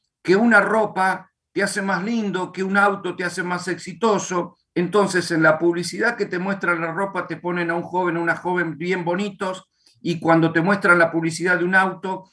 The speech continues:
te muestran a un joven bonito manejando el auto con una hermosa joven al lado, y todo parece bueno y todo parece exitoso. Y claro,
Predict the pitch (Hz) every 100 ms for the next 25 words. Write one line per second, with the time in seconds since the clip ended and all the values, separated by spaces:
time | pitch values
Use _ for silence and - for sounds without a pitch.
0 | _ 160 180 180 170 170 170 165 180 190
1 | 180 165 175 190 175 165 160 175 180 170
2 | 175 185 175 180 151 165 170 165 151 175
3 | 175 175 170 175 165 160 170 180 175 175
4 | - _ _ - 165 269 285 - 180 208
5 | 202 196 196 214 180 160 214 220 - 170
6 | 180 175 - - 175 190 165 - 170 -
7 | _ _ _ 160 165 254 202 147 -